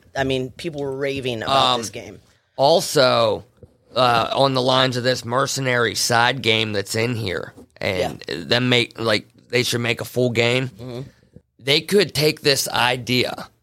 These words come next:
Speaker 2: and then, like, instead of having the option of just the one guy you're playing,
Speaker 1: Mm-hmm.
Speaker 2: open it up to some of the characters throughout the franchise.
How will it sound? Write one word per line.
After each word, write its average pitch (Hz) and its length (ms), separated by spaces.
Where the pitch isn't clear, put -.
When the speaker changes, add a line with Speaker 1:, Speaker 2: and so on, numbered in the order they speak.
Speaker 2:
and 113 160
then, 117 380
like, 110 220
instead 147 380
of 120 260
having 131 320
the 120 120
option 117 360
of 101 100
just 104 320
the 107 100
one 101 380
guy 98 240
you're 104 180
playing, 117 500
Speaker 1:
Mm-hmm. 120 120
Speaker 2:
open 143 360
it 131 180
up 127 280
to 117 560
some 139 320
of 123 60
the 120 100
characters 135 680
throughout 131 400
the 95 80
franchise. - 800